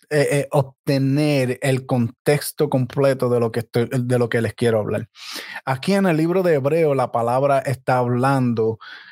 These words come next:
de lo que agradece a Dios, el sacrificio que nuestro, nuestro cuerpo, nuestra vida espiritual le da a Dios ante los ojos de Dios,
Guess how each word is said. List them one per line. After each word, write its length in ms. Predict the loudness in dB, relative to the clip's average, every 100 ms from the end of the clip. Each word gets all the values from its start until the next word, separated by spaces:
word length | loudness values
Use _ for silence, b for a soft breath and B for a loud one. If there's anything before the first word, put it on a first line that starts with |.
| B B _
de 400 | -4 0 0 2
lo 220 | 0 -2
que 460 | -2 0 0 -4 _
agradece 800 | -2 0 2 2 2 2 2 0
a 80 | 2
Dios, 640 | 2 0 0 -2 -4 -8 _ _ b b _
el 200 | 0 0
sacrificio 1300 | 0 0 0 0 0 0 0 2 2 0 0 -2 -4 _ _ _
que 160 | -2 2
nuestro, 1400 | 2 0 -2 -4 0 2 2 2 0 0 0 0 -2 0
nuestro 500 | 2 0 0 -2 -2
cuerpo, 560 | 0 2 2 0 0 0
nuestra 400 | 0 -2 -2 0
vida 260 | 0 0
espiritual 720 | 0 0 -2 -2 2 2 2 0
le 140 | 2
da 140 | 2
a 40 | 0
Dios 360 | 2 0 0 0
ante 360 | 0 0 0
los 280 | 0 -2 -2
ojos 260 | 0 0 0
de 140 | 0
Dios, 500 | 0 0 0 -2